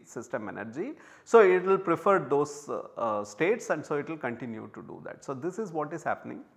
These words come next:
And so these thermal fluctuations that give rise to such regions of solids, if, uh, the size of these particles happen to be smaller than the stable size, then they are called embryos.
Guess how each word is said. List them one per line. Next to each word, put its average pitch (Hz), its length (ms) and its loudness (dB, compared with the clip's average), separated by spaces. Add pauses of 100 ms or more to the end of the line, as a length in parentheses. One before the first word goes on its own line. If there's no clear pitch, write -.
(960)
And 151 240 8
so 208 160 8
these 254 300 0
thermal 220 360 6
fluctuations 196 600 0
that 151 180 2
give 170 160 2
rise 165 280 0
to 160 460 -6
such 151 240 -2
regions 165 380 0
of 143 120 0
solids, 113 540 0 (720)
if, 185 460 4
uh, 131 300 6
the 143 440 0 (100)
size - 800 6
of 160 360 6
these 190 440 -6 (400)
particles 170 600 6
happen 170 380 4
to 175 80 -4
be 160 140 -2
smaller 156 480 6
than 156 280 2
the 139 80 -2
stable 143 380 -4
size, 160 280 -4
then 139 200 -4
they 135 100 0
are 135 80 4
called 131 380 2
embryos. 123 640 -2